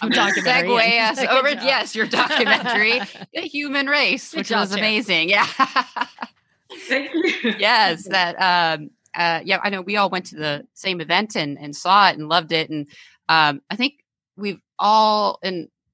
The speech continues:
Speaker 1: maybe not Wendy, but Wendy's ran a marathon too, uh, been involved in Team in Training as well. And so we went to a Team in Training event, which raises money for Leukemia and Lymphoma Society,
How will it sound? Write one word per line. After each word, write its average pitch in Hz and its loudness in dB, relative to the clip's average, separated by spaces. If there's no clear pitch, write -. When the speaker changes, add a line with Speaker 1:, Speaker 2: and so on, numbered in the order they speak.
Speaker 1:
maybe 202 0
not 208 2
Wendy, 175 2
but 147 -2
Wendy's 208 -2
ran 220 2
a - 0
marathon 214 2
too, 190 0
uh, 170 2
been 185 -2
involved 170 2
in 165 -4
Team 170 -2
in 160 -4
Training 165 0
as 151 -2
well. 143 2
And 156 0
so 160 0
we 185 2
went 175 0
to 185 -6
a 160 -2
Team 175 -4
in 165 -4
Training 160 -2
event, 151 -2
which 156 -10
raises 151 -2
money 151 0
for 147 -6
Leukemia 147 -4
and 147 -2
Lymphoma 180 0
Society, 160 0